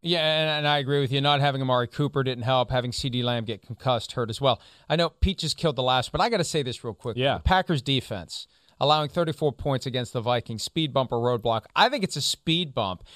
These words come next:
Speaker 1: And I say that because last night and, and I don't, I don't wanna, I don't wanna call anyone out. I don't wanna say that it was Booger McFarland making the point, but I did. That, that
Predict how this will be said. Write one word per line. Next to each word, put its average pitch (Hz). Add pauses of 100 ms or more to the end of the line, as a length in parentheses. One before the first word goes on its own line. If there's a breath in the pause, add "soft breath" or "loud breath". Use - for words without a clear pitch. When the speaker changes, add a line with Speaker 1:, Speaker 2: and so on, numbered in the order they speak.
(200 loud breath)
Speaker 1:
And 175
I 220
say 311
that 277
because 147 (320 loud breath)
last 220
night 190 (1000)
and, 190
and 214
I 226
don't, 220
I 190
don't 170
wanna, 135
I 139
don't 123
wanna 107
call 113
anyone 92
out. 87
I 101
don't 98
wanna 92
say 90
that 90
it 82
was 87
Booger 92
McFarland 92
making 135
the 123
point, 139
but 127
I 123
did. 113 (320 loud breath)
That, 180
that 185